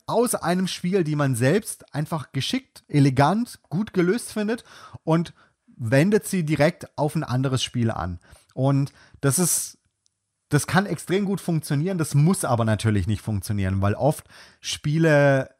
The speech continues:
um bestimmte Mechaniken herum balanciert sind. Und wenn man diese Mechaniken aushebelt, dann kann es sein, dass bestimmte Armeen zum Beispiel stärker werden als andere.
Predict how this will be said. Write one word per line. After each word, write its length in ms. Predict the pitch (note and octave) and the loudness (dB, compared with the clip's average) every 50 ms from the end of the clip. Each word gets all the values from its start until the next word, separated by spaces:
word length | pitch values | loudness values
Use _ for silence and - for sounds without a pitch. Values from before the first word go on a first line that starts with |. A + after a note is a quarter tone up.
| _ _ _ | _ _ _
um 300 | - D#3 D#3 D#3+ C#3+ C3 | -4 -2 -2 -2 -2 -2
bestimmte 400 | C3+ - - F3 F3+ E3 F3+ D#3 | -4 -4 -4 -4 -2 -2 0 -2
Mechaniken 540 | C#3 - - C#3 B2+ C#3+ D#3+ D#3+ - D3+ | -2 -2 0 0 0 0 0 -2 -2 -2
herum 520 | A#2+ A#2 A#2+ A#2 C3+ D3 D3 D3 D3 - _ _ | 0 0 0 0 0 -2 -2 -4 -6 -10 _ _
balanciert 680 | - B2+ B2 B2 B2 B2 - - - B2 A#2+ A#2 - | 2 2 4 4 2 2 0 0 0 2 0 0 0
sind. 320 | - G2+ F2 E2+ F2+ - _ _ - - - - _ _ | -2 -6 -6 -8 -10 -14 _ _ -20 -20 -20 -20 _ _
Und 480 | - B2 B2+ B2+ B2+ B2+ B2+ B2 - - _ _ _ _ _ _ | -4 -2 0 2 2 2 0 0 -4 -8 _ _ _ _ _ _
wenn 260 | - A2 A#2 B2+ C#3+ | -6 -2 0 0 2
man 160 | D3+ D3 C#3 B2+ | 2 2 0 0
diese 260 | B2 D#3 E3+ F3+ F3 | 0 -2 -2 0 0
Mechaniken 540 | D3+ C#3+ - C#3+ C#3+ D3+ D#3 D3+ - D3+ C#3+ | 0 0 0 0 0 0 0 -2 -4 -6 -6
aushebelt, 800 | - B2+ E3 G3+ - - D3 C#3+ C#3+ D3 D#3+ E3+ D3+ - - | -4 -2 -2 -2 0 0 0 0 2 0 0 -2 -4 -4 -6
dann 160 | C3 B2 A#2 | -6 -6 -6
kann 240 | - - - D3 F3+ | -6 -4 -2 -2 -2
es 180 | G3+ F3+ - - | -2 -2 -2 0
sein, 400 | D3+ C3 C3 C#3+ D3+ E3 F3 - _ _ _ _ _ | 0 0 0 -2 -4 -6 -8 -10 _ _ _ _ _
dass 200 | - B2+ B2 - | -4 -4 -4 -2
bestimmte 840 | - C#3 B2 - - D#3+ E3+ F#3+ F#3 - D#3+ D3 D3 C#3+ C#3+ C#3 C3+ - | -4 -4 -4 -2 0 0 2 2 2 2 4 4 6 6 6 4 4 2
Armeen 360 | - B2+ B2 B2+ C#3+ D#3+ D#3 | 0 2 2 4 4 2 2
zum 160 | - C#3+ B2+ | 2 2 4
Beispiel 420 | A#2 A#2 A2+ G#2+ - - A2+ A2 G#2+ | 4 4 2 2 0 -2 -2 -2 -2
stärker 460 | - - - A2+ A2 G#2+ - A#2 G2 | -2 -2 0 0 0 0 0 0 2
werden 260 | G2+ F#2+ F2+ F2+ F#2+ | 2 2 0 0 -2
als 160 | F2 F#2 - | -4 -4 -4
andere. 460 | - - F#2+ F#2+ F#2 F#2 F2 - - | -6 -6 -6 -6 -6 -6 -6 -8 -10